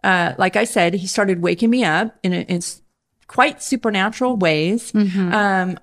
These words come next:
Speaker 1: he's a supernatural God. I truly believe that we can't have the natural realm without the supernatural realm. And I think when we walk in flesh, and that helps too, when we, uh, when you're, we're challenged, you know, we get caught up in the, in the thinking in the daily lives,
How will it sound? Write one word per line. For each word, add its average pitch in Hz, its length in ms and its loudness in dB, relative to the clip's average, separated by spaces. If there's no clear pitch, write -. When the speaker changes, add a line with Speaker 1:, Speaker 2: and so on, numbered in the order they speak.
Speaker 1:
he's 196 220 -2
a 202 40 0
supernatural 220 680 -2
God. 190 560 0
I 185 100 2
truly 202 320 -2
believe 214 460 -2
that 180 100 -4
we 180 100 -4
can't 196 280 -6
have 254 260 -2
the 247 100 0
natural 208 600 0
realm 170 500 -2
without 190 300 -2
the 202 80 -4
supernatural 160 720 -4
realm. 151 420 -2
And 185 420 -2
I 185 100 0
think 196 320 -2
when 190 80 0
we 185 120 0
walk 180 340 -2
in 180 100 -4
flesh, 240 420 -2
and 190 120 -2
that 214 140 2
helps 269 320 -4
too, 254 360 0
when 190 180 -2
we, 190 260 -2
uh, - 180 2
when 202 220 0
you're, 185 220 0
we're 202 100 2
challenged, 196 800 -2
you 208 100 0
know, 185 120 0
we 185 80 2
get 180 140 0
caught 202 220 2
up 202 120 -2
in 185 100 0
the, 165 260 -2
in 180 160 -2
the 170 80 -4
thinking 214 420 0
in 165 120 0
the 160 80 -4
daily 175 340 0
lives, 180 640 0